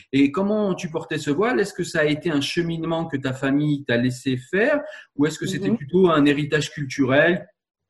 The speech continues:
Speaker 1: qu'on questionne pas forcément, euh, toujours, parce que quand on est
Speaker 2: Mhm.
Speaker 1: jeune, on n'a pas forcément les réflexes de, de tout questionner ?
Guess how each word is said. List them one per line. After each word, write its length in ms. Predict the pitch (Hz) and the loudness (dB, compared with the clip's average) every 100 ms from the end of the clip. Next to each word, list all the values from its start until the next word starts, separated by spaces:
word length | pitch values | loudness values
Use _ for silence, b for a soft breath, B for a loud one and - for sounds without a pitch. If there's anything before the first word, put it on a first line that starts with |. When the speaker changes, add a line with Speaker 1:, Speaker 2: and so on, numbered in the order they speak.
| - | -4
Speaker 1:
qu'on 180 | 139 139 | -2 -2
questionne 460 | 139 143 - 143 | -2 -4 0 2
pas 120 | 143 147 | 2 2
forcément, 680 | 151 - 143 147 151 143 | 0 2 2 4 4 4
euh, 60 | 123 | 2
toujours, 500 | 123 131 139 226 226 B B | 0 -2 2 2 0 B B
parce 200 | 120 - | -8 -6
que 80 | - | -2
quand 320 | 131 143 139 | -2 0 0
on 100 | 147 | 4
est 60 | 139 | 4
Speaker 2:
Mhm. 60 | 127 | 4
Speaker 1:
jeune, 220 | 143 156 | 0 0
on 80 | 135 | 0
n'a 120 | 117 | 0
pas 140 | 143 139 | -2 -4
forcément 420 | 131 - 127 139 | -4 -2 2 2
les 120 | 123 | 2
réflexes 500 | 120 123 139 135 123 | -2 0 0 -2 -4
de, 240 | 113 110 | -4 -4
de 140 | 110 117 | -6 -8
tout 180 | - 143 | -8 -10
questionner ? 540 | 127 127 120 101 | -10 -8 -8 -8